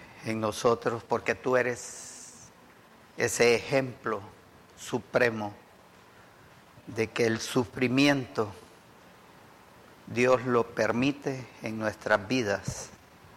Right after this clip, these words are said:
para traernos bien a nosotros los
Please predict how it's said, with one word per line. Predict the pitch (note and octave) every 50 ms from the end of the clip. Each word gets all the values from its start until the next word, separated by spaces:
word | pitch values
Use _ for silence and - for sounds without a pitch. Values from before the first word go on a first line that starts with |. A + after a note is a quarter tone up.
| - - - - - - - - - - - - - -
para | - A2+ G#2 G#2+ G#2+ G#2+
traernos | - A2+ G#2+ G#2+ A2 A2 A2 B2 B2 A2+ G2 F#2+ F#2
bien | F#2+ G#2+ G2+ F#2+ F#2+ G2 F2 - - - - - - - - - - - - - - - - - - - - - - - - - - - -
a | - G#2+
nosotros | G#2+ G#2+ G#2+ F#2+ - - A#2 G#2+ - - G#2+ G2+ F#2+ G#2
los | G#2+ G2+ G2+ F#2 - -